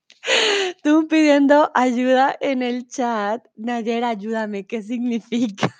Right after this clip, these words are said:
<laughs> No, no, yo sé que Nayera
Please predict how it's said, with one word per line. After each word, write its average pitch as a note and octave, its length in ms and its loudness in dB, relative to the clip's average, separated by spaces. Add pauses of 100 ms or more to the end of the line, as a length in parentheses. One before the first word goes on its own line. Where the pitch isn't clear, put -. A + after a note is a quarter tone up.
(1040)
<laughs> E4+ 520 -8
No, C4 540 0
no, G#3 340 -10
yo G#3 200 -6
sé A3 220 -8
que A#3+ 120 -8
Nayera F#3 480 -8